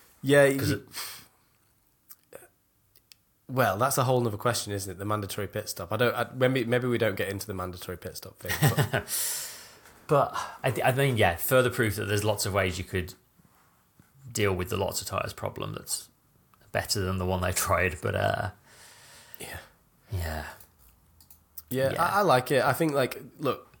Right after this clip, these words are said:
Speaker 1: there's not that much difference between them. Th-, they're try-,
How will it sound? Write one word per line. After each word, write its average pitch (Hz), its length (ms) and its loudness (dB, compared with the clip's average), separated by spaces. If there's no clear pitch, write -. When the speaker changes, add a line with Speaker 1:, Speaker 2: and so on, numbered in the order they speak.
Speaker 1:
there's 131 280 0
not 151 260 4
that 123 160 4
much 101 180 -2
difference 107 360 -2
between 107 380 -2
them. 101 400 -2
Th-, 123 160 2
they're 131 260 4
try-, 143 320 4